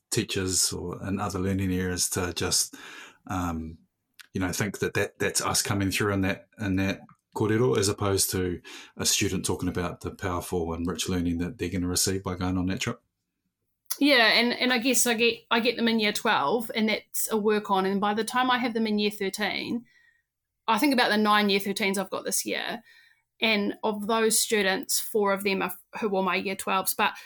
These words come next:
Speaker 2: the others that have come in have just bought into the culture because they, they've known what the culture was, and they've realised that they didn't do it last year, but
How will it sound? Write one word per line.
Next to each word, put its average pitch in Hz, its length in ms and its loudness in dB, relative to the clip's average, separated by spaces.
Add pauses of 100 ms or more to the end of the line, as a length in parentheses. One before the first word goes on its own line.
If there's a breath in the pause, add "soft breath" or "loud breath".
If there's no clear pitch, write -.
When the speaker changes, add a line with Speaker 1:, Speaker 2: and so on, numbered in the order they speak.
(120)
Speaker 2:
the 233 80 4
others 262 220 4
that 254 100 2
have 233 140 -2
come 208 220 2
in 185 240 2
have 208 120 -6
just 208 300 0 (240)
bought 208 220 2
into 202 220 0
the 190 100 -2
culture 320 500 -2 (100)
because 220 240 0
they, 208 380 2 (100)
they've 214 320 2
known 208 400 4
what 202 100 0
the - 60 -6
culture - 340 -6
was, 131 300 -2
and 208 180 -4
they've 196 160 -2
realised 196 480 2
that - 200 -4 (520)
they 202 120 -4
didn't 226 160 2
do 214 100 2
it - 80 0
last 196 300 0
year, 180 100 -2
but 175 200 -4